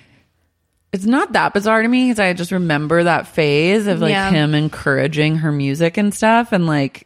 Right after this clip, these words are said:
Speaker 1: I guess, I mean, we know that how meaningful that was for her and her,
Speaker 2: Yeah.
Speaker 1: like, self-esteem. But it's just, like, their relationship and their fights make me really sad 'cause I'm just like, these are two people that probably,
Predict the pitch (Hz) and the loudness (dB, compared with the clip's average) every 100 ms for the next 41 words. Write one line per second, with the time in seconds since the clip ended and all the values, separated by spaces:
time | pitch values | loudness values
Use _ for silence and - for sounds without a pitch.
0 | _ 151 151 143 - - 151 147 135 131 | _ -2 2 0 -2 -4 -2 0 -2 -2
1 | 151 131 139 151 135 131 151 139 135 143 | -2 0 2 2 2 0 -2 0 0 0
2 | 131 - 143 143 - - - 165 - 175 | 0 -2 -2 0 0 0 -2 -2 -4 -2
3 | 156 139 120 - 160 139 143 - 143 147 | -2 -2 0 0 0 0 -2 -2 -2 -4
4 | - - 147 131 135 151 160 - 165 151 | -6 -4 -2 -2 0 0 0 -2 -4 0
5 | 160 147 - - - - - _ - 165 | 0 0 -2 -14 -20 -20 -20 _ -2 2
6 | 165 165 151 139 160 156 - 147 135 - | 2 2 2 0 -2 -2 0 0 0 -4
7 | _ _ 156 156 143 - 156 143 - - | _ _ -2 0 0 0 -2 0 -2 -4
8 | 156 135 160 147 139 135 131 135 135 131 | -4 -2 -2 -2 0 0 0 -2 -2 -2
9 | 127 160 151 147 135 143 147 123 143 147 | -2 -2 0 0 -2 -2 -2 -2 -2 0
10 | 156 160 147 147 131 139 139 143 139 127 | 0 0 -4 -2 0 0 0 -2 -2 0
11 | 143 135 | 0 0